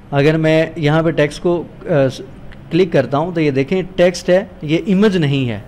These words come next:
ये टेक्स्ट है। लेकिन मैंने कहा था normally यहाँ पे टेक्स्ट होता नहीं है। Mostly अगर आप वेबसाइट विजिट करते हैं तो आपको यहाँ पे टेक्स्ट नहीं बल्कि यहाँ पे आपको लोगो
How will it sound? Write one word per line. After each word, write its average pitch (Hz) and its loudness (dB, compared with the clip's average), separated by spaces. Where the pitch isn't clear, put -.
ये 147 -2
टेक्स्ट 143 -4
है। - -14
लेकिन 185 4
मैंने 214 6
कहा 226 6
था 233 2
normally 196 4
यहाँ 175 4
पे 196 4
टेक्स्ट 180 2
होता 160 4
नहीं 196 4
है। 185 4
Mostly 214 4
अगर 170 4
आप 160 6
वेबसाइट 151 2
विजिट 147 2
करते - 0
हैं 160 2
तो 160 0
आपको 135 2
यहाँ 147 0
पे 160 2
टेक्स्ट 190 2
नहीं 190 4
बल्कि 170 4
यहाँ 175 2
पे 180 2
आपको 156 4
लोगो 143 2